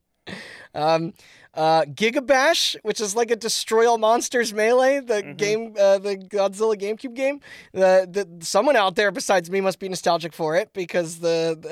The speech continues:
Speaker 1: the <laughs> it's very much channeling that same energy. Um,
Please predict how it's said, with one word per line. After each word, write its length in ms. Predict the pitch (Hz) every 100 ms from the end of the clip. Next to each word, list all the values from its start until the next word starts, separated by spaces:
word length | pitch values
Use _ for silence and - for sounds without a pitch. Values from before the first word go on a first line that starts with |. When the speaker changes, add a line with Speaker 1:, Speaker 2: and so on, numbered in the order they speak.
| 170 - - -
Speaker 1:
the 320 | - 311 262
<laughs> 0 |
it's 260 | 240 240 -
very 440 | 185 180 190 214
much 280 | 202 220 -
channeling 480 | - 185 185 185 180
that 200 | 180 180 - - -
same 260 | - 170 175
energy. 380 | 165 170 196 233 - - - - -
Um, 500 | 156 160 160 165